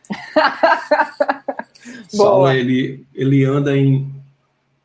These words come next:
Speaker 2: ele anda em terras perigosas.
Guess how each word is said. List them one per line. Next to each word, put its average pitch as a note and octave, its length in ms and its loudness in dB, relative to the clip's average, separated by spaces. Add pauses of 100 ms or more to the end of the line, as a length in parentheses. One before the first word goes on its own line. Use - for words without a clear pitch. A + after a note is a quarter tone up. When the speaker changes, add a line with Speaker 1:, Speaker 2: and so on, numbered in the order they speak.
(1120)
Speaker 2:
ele A#2+ 180 0
anda C3+ 140 2
em C3+ 100 -2
terras C3 280 -4
perigosas. A#2+ 880 -4